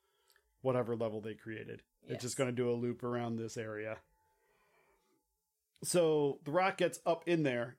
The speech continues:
Speaker 1: and is fighting. Meanwhile, the rest of the team is just kind of assembling on the side, like,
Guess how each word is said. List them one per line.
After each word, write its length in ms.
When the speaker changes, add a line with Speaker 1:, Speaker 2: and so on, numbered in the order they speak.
Speaker 1:
and 160
is 160
fighting. 520
Meanwhile, 480
the 60
rest 200
of 80
the 60
team 140
is 80
just 160
kind 140
of 60
assembling 580
on 140
the 80
side, 580
like, 480